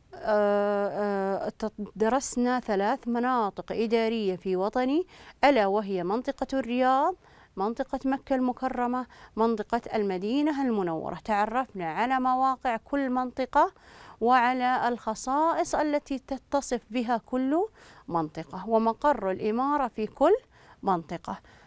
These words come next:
الواجب المطلوب منكم طلابي وطالباتي ما الخصائص التي تتمتع بكل، بها كل من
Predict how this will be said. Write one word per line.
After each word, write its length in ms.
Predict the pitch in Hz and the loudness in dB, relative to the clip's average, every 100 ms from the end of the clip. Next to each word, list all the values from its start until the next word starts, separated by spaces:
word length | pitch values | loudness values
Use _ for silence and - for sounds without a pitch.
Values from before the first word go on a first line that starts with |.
| - - 220 | -20 0 2
الواجب 520 | 220 240 320 339 330 | 4 6 6 6 2
المطلوب 540 | 311 285 - 254 254 | 2 0 0 -2 0
منكم 500 | 214 240 233 - 240 | 0 0 -2 -2 -2
طلابي 560 | 226 220 208 233 262 269 | 0 0 4 2 2 0
وطالباتي 1120 | 269 262 254 247 226 247 226 - 214 214 254 - - - | 0 0 0 0 0 2 0 -2 -4 -2 -4 -12 -20 -4
ما 140 | 226 302 | 2 2
الخصائص 760 | 330 339 330 339 339 294 - | 2 0 2 0 0 0 0
التي 340 | 269 262 - | 0 0 -4
تتمتع 640 | 214 214 233 233 - 220 180 | -8 -4 -2 -2 -2 -4 -4
بكل، 380 | - - 240 | -6 -2 -2
بها 300 | 214 214 233 | -2 -2 0
كل 340 | 208 - 226 202 | 0 0 0 0
من 320 | 190 214 294 | 0 0 -2